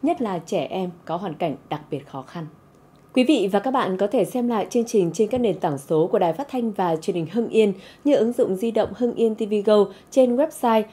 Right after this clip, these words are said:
hưng yên T V chấm V N, trang fanpage Tin tức Hưng Yên hai mươi tư trên bảy H I T V, kênh YouTube Truyền hình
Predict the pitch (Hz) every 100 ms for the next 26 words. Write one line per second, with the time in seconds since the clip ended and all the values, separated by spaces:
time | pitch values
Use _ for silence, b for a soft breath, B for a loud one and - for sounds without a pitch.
0 | B 302 277 269 254 240 233 233 226 -
1 | 165 185 208 202 190 B B - 254 240
2 | 240 220 - 294 B B - 277 359 359
3 | 262 240 240 226 226 - 214 214 214 -
4 | 202 185 180 123 - 269 - 208 202 190
5 | 185 180 170 B B - 247 226 220 208
6 | 262 - - - 233 196 180